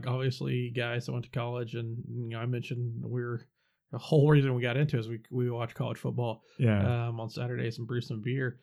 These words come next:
Speaker 1: Um, we're super stoked about that.
Speaker 2: Yeah.
Speaker 1: Um, we'll, we're gonna have to go T V shopping
Speaker 2: Yeah.
Speaker 1: over the summer, so I'm gonna
Speaker 2: Yeah.
Speaker 1: have to find a T V. Um, but we will definitely have some football games on, uh, whenever it comes time. And then we're, we're trying to work on, we occasionally do,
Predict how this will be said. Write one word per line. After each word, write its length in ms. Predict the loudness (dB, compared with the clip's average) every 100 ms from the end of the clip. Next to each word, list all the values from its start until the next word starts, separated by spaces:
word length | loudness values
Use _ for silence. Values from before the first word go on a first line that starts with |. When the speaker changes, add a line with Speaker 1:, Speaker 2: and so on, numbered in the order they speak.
| _ _
Speaker 1:
Um, 360 | -4 -2 -4 -4
we're 140 | -2 -2
super 380 | 0 -2 -2
stoked 320 | -4 -6 -6 -6
about 220 | -6 -4
that. 320 | -2 -2 -2 2
Speaker 2:
Yeah. 420 | 4 6 2 -2
Speaker 1:
Um, 180 | -6 -8 _ _ _
we'll, 800 | -2 0 2 0 0 -2 -6 -12 -6
we're 220 | -6 -4
gonna 180 | -4 -4
have 100 | -4
to 40 |
go 80 | -8
T 180 | -4 -2
V 100 | -2
shopping 460 | -2 -4 -2 -4 -4 _
Speaker 2:
Yeah. 240 | 6 8 10
Speaker 1:
over 100 | 6
the 60 | 2
summer, 340 | 0 2 0
so 160 | 4 8
I'm 60 |
gonna 60 | 8
Speaker 2:
Yeah. 40 | 6
Speaker 1:
have 40 |
to 60 | 2
find 240 | -2 -2
a 40 | -2
T 200 | -2 -2
V. 280 | -2 -4 -6 -20 _ -4
Um, 360 | -2 -2 -4 -2
but 160 | 0 2
we 100 | 2
will 120 | 0
definitely 340 | -2 -4 -4 -4
have 120 | -4
some 140 | -8
football 300 | -8 -6 -4
games 300 | -4 -4 -4
on, 300 | -4 -2 -4 -6 _ _ _
uh, 160 | -6 -2
whenever 340 | -2 -2 -4
it 80 | -4
comes 240 | -6 -6
time. 460 | -4 -4 -2 -4 -6 -2
And 220 | -2 0
then 240 | -2 -2 -2
we're, 200 | -4 -4 -8 -20 _
we're 120 | -4 -2
trying 240 | 0 0
to 60 | 0
work 220 | -2 -2
on, 380 | -2 -2 -4 -2
we 220 | -2 -2 -6
occasionally 420 | -2 -2 -2 -2
do, 320 | -2 -2 -2